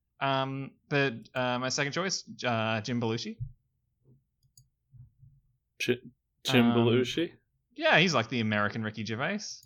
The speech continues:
Speaker 2: Um.
Speaker 1: Um,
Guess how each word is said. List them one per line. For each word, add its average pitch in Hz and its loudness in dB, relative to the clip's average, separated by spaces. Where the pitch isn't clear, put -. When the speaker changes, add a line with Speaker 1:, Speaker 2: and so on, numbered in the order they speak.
Speaker 2:
Um. 120 8
Speaker 1:
Um, 110 -4